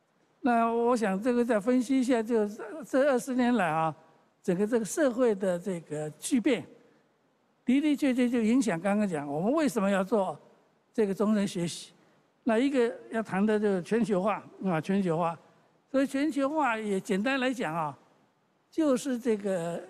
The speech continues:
一体化。因为很多东西，比如说刚讲那手机，那手机的那个标准，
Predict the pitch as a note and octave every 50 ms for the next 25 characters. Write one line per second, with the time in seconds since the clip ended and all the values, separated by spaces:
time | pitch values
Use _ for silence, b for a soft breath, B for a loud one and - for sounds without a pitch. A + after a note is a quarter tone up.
0 | - - - D#4 C4 E3+ E3+ C#3+ - B3+ G3 E3 C#3+ - _ _ _ _ _ _
1 | _ _ _ _ _ - C4 C#4 D#4+ D#4 C4+ - A#3 A3 A3 B3+ C#4 C4+ D4+ D4+
2 | D#4+ D#4 - - - - - _ _ _ _ _ _ _ _ _ _ _ _ _
3 | _ _ _ _ _ _ - G3 G#3+ G3+ G#3+ A#3+ A#3 A#3+ A#3 A#3 B3 A#3+ A#3+ A#3
4 | - - - - _ _ _ _ _ _ _ _ _ _ _ _ _ - E3 F3+
5 | G3 G3+ F#3+ E3 - F#3+ D3 C#3+ C3+ C3 G3 G#3 A3 B3+ C#4 C4+ C#4 C4+ - -
6 | F#3+ F#3+ F#3+ C#4+ C4+ C4 C4+ C4+ C#4 C4+ A#3+ A3 C#4+ C4+ C4 C4+ B3 A#3+ E3+ C#3+